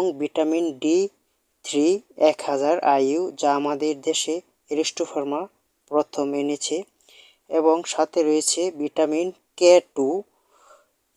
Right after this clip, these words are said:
জিরো জিরো শূন্য দশমিক পঁচাত্তর এমজি। প্রিয় ভিউয়ার্স, এবার আমরা জেনে নেব ফুসিবন ডিকে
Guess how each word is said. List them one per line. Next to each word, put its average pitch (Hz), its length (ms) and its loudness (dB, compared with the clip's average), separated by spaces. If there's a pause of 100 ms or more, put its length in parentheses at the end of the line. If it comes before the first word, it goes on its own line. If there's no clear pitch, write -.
(400)
জিরো 156 300 0
জিরো 175 260 2 (100)
শূন্য 160 360 -2
দশমিক 165 520 -2 (120)
পঁচাত্তর 151 580 -6
এমজি। 135 360 -2 (560)
প্রিয় 180 340 2
ভিউয়ার্স, 165 460 4 (200)
এবার 170 180 2 (100)
আমরা 151 220 2
জেনে 156 300 -4
নেব 160 200 -4 (200)
ফুসিবন 156 680 -2 (160)
ডিকে 170 340 -4